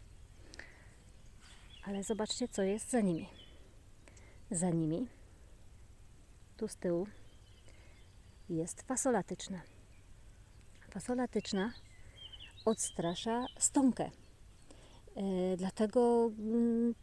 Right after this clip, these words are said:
to jest bardzo dobrze, dobre rozwiązanie, bardzo dobry pomysł, żeby między,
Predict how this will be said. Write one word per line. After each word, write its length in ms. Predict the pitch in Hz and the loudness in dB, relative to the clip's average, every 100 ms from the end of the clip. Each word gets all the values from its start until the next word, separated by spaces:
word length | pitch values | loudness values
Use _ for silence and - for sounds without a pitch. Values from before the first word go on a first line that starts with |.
| - | 0
to 80 | 233 | 4
jest 240 | 220 214 | 4 2
bardzo 440 | 190 214 214 196 214 | 4 6 6 6 6
dobrze, 380 | 208 190 190 | 6 4 2
dobre 500 | 190 233 185 196 196 | 4 4 6 4 4
rozwiązanie, 580 | 196 190 208 190 175 185 | 2 4 4 4 4 2
bardzo 280 | 185 190 202 | 2 0 2
dobry 220 | 190 220 | 2 2
pomysł, 480 | - 196 170 220 - - - - - - - - 190 | 0 2 2 2 0 -6 -20 -20 -20 -18 -18 -10 -2
żeby 400 | - 262 269 220 | 0 2 6 6
między, 480 | 190 208 190 185 | 6 4 4 2